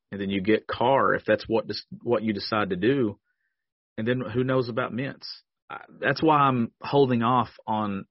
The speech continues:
people that have said they're coming back. I'm not gonna believe it until it is written in a document from U K that that is their roster going into the offseason. I'm, I'm not gonna believe it.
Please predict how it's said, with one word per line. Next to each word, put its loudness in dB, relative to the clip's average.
people 2
that 2
have 0
said 0
they're 2
coming -4
back. 0
I'm 0
not -2
gonna -2
believe 0
it -2
until -4
it 0
is -4
written -6
in -6
a -2
document -4
from 0
U 2
K 4
that -2
that 2
is 2
their 0
roster -2
going -6
into -6
the -4
offseason. -8
I'm, 0
I'm 0
not -2
gonna -4
believe -4
it. -16